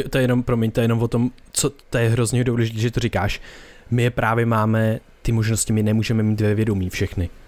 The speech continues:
protože bychom se zbláznili. Takže oni jsou připraveni někde v podvědomí, jenomže co je v podvědomí? No, nějaká nevědomej, nějaký nevědomý vzorec chování z minulosti, pravděpodobně, nebo nějaký vzorec, který se opakuje prostě, jak evolučně,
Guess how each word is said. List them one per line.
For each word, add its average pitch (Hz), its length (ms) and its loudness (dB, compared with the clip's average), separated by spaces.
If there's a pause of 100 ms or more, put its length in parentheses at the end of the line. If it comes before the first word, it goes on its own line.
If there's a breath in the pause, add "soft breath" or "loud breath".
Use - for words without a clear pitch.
protože 101 260 -2
bychom 101 180 -2
se 107 140 0
zbláznili. 95 560 0 (200 loud breath)
Takže 110 160 -2
oni 117 180 0
jsou 127 160 0
připraveni 131 560 0
někde 107 220 0
v - 60 -6
podvědomí, 110 560 -2
jenomže 107 300 0
co - 160 -2
je 135 140 0
v - 180 -18
podvědomí? 92 520 -2 (260 loud breath)
No, 104 160 0 (180)
nějaká 107 340 0 (200 loud breath)
nevědomej, 117 760 0 (200)
nějaký 104 200 -2
nevědomý 110 520 0
vzorec 110 360 0
chování 104 380 0
z 98 60 -2
minulosti, 104 580 -2 (280)
pravděpodobně, 95 600 -2
nebo 90 180 0
nějaký 95 340 0
vzorec, 98 340 -2
který 98 260 -4
se - 120 -4
opakuje 101 440 -4
prostě, 90 380 -4 (200 loud breath)
jak 104 220 -2
evolučně, 104 500 0